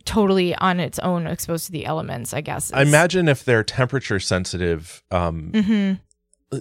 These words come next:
Speaker 2: just generally camp-, like, camping, <laughs> camping out <laughs> when they go make their tents. Um, no, but generally, like, I imagine from a behavior point of view, there it's ad-,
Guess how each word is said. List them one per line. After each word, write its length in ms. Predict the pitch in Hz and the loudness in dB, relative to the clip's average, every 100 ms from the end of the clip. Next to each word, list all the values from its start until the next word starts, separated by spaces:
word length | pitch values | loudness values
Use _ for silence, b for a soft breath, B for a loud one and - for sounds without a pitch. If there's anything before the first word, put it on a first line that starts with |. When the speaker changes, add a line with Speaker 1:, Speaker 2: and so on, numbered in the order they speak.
| 117 | -2
Speaker 2:
just 300 | 127 113 - | 2 2 4
generally 480 | 123 131 123 113 | 4 6 4 4
camp-, 320 | 98 113 101 82 - | 2 0 0 -2 0
like, 260 | 95 90 - - | 2 2 -4 -14
camping, 440 | - 85 78 80 90 - | -2 0 0 -2 -4 -12
<laughs> 140 | - | 0
camping 420 | - 175 156 170 135 - | 6 8 8 4 4 2
out 160 | 156 - _ B 151 | 2 2 _ B -2
<laughs> 320 | 139 - - 233 | 0 2 4 6
when 160 | 135 | 6
they 140 | 143 135 | 6 8
go 200 | 139 135 | 8 8
make 220 | 135 - | 6 6
their 140 | 120 | 4
tents. 360 | 110 110 107 - B B - | 4 2 2 -4 B B 4
Um, 380 | 123 104 101 - _ B B B - | 6 6 0 -8 _ B B B 0
no, 200 | 143 143 120 | 6 6 8
but 180 | 120 - | 6 6
generally, 500 | 139 147 143 139 123 | 6 8 8 8 8
like, 380 | 113 104 - - B B B 110 | 8 6 4 -8 B B B 2
I 100 | 117 | 4
imagine 580 | 113 110 113 113 110 | 4 4 2 2 -2
from 180 | 107 107 | -2 0
a 80 | 95 | 0
behavior 460 | 90 101 139 120 98 | 0 4 4 4 2
point 180 | 98 | 2
of 100 | 92 | 0
view, 160 | 92 95 | 2 2
there 220 | 90 87 | 4 2
it's 220 | - 101 69 - | 2 -4 -4 0
ad-, 280 | 104 104 101 | 2 2 0